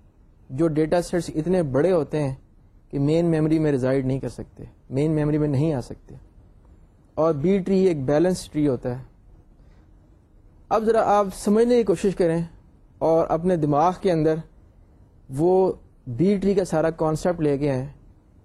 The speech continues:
کیونکہ بی ٹری کی میں ڈیٹیل میں مثال دوں گا اور انشاءاللہ آپ سمجھ بھی پائیں گے۔ تو ساتھیو، ذرا سمجھنے کی کوشش کریں، جب ہم ایک بی ٹری کریئیٹ کرتے ہیں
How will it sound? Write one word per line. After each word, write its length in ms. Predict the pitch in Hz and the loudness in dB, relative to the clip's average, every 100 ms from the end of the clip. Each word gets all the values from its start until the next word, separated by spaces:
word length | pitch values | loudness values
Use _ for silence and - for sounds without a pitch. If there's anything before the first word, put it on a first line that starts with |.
| _ - - - | _ -20 -20 -2
کیونکہ 260 | 196 208 202 | 0 2 2
بی 260 | 165 214 | 2 0
ٹری 400 | 208 226 220 220 - _ _ _ - | 2 2 2 0 -4 _ _ _ -4
کی 140 | 196 | 0
میں 300 | 190 190 185 | 2 4 2
ڈیٹیل 420 | 139 160 185 208 | 0 0 2 2
میں 80 | 202 | 2
مثال 420 | 170 147 151 156 | 0 0 0 0
دوں 180 | 139 160 | 0 0
گا 140 | 151 135 - - - - | -2 -4 -14 -20 -20 -6
اور 180 | 135 143 | -2 0
انشاءاللہ 360 | 160 156 170 | 0 0 0
آپ 180 | 156 147 | 2 0
سمجھ 240 | - 147 156 | -2 -2 0
بھی 120 | 147 | -2
پائیں 320 | 117 113 113 | -2 -6 -6
گے۔ 60 | 135 - - - - - - | -12 -16 -20 -20 -20 -20 -16
تو 60 | - | -8
ساتھیو، 320 | - 190 240 | 0 2 4
ذرا 80 | 233 | 2
سمجھنے 340 | - 196 208 | 2 2 4
کی 80 | 208 | 2
کوشش 300 | 180 143 151 | 2 -4 -6
کریں، 180 | 131 120 131 _ - - _ - - - _ - | -6 -6 -10 _ -20 -20 _ -20 -20 -20 _ -6
جب 220 | 143 196 | -2 0
ہم 60 | 220 | 2
ایک 120 | 202 | 0
بی 280 | 143 190 214 | 0 0 0
ٹری 360 | 202 220 220 | 0 0 2
کریئیٹ 500 | 208 - 170 190 214 | -2 -2 2 4 2
کرتے 320 | - - - 170 | 0 -2 0 0
ہیں 140 | 151 | -2